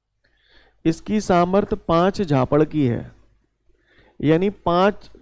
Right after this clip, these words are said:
दो झापड़ दिए, तीन झापड़ दिए, ये खड़ा रहेगा, टिका रहेगा, लेकिन पाँच झापड़ वो अधिकतम झापड़ है जिसको ये सहन कर सकता है। इसके बाद छठवां झापड़ दे दिया तो ये गिर जाएगा।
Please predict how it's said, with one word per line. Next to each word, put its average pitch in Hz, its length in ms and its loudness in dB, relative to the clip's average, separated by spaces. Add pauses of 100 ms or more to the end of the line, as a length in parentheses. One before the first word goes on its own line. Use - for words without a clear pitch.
(320)
दो 160 200 -2
झापड़ 175 300 4
दिए, 180 300 2
तीन 185 280 -6
झापड़ 156 300 2
दिए, 160 240 0
ये 170 160 2
खड़ा 135 240 0
रहेगा, 135 300 0
टिका 131 340 -4
रहेगा, 113 360 -8 (540)
लेकिन 143 400 -4 (560)
पाँच 165 280 0
झापड़ 156 400 0
वो 165 220 0
अधिकतम 165 420 0
झापड़ 143 360 -2
है 170 100 -4
जिसको 151 300 -8
ये 165 160 -2
सहन 127 300 -6
कर 131 180 -6
सकता 120 320 -10
है। 117 160 -8 (300)
इसके 160 260 -2
बाद 160 240 2
छठवां 147 340 0
झापड़ 143 320 0
दे 143 200 0
दिया 147 200 2
तो 147 120 -10
ये 151 160 -4
गिर 127 220 0
जाएगा। 101 380 -4